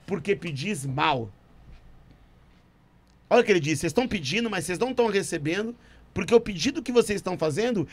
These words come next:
é um pedido ruim. O pedido de vocês não é um pedido bom."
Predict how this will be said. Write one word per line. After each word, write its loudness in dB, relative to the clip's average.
é 6
um 4
pedido -2
ruim. 0
O -20
pedido -2
de -6
vocês 2
não -4
é -2
um -4
pedido -8
bom." 2